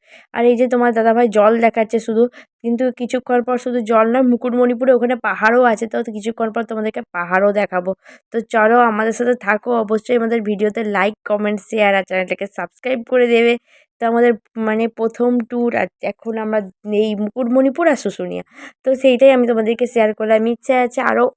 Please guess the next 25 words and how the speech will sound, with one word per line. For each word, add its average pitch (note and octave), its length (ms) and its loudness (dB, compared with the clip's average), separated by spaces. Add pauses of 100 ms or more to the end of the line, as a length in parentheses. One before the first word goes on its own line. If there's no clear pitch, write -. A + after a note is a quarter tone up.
(200)
উম, A#3 320 2
দূরে B3+ 180 0
দূরে B3 200 0
ট্যুর A#3 220 -4
করার, A3+ 260 2 (400)
তো B3 100 -2 (100)
সেইগুলো B3+ 360 0
আমরা B3 200 0
দেখাবো G#3+ 460 -2 (400)
তোমাদেরকে। G#3 520 -6
তোমরা G#3+ 300 -4
কিন্তু A3 200 -4
আমাদের G3+ 320 -4 (100)
অবশ্যই G3+ 800 -4
আমাদের G3 360 -6
চ্যানেলটাকে G3+ 480 -10
সাপোর্ট C4+ 500 -8
করবে A#3+ 440 -4 (120)
নিয়ে, A#3+ 320 -2 (140)
এগিয়ে A3+ 320 -4
নিয়ে G#3+ 220 -4
যাওয়ার G3+ 280 -4
জন্য। G#3 260 -12
তো C4+ 140 -12
দেখো A#3 340 -6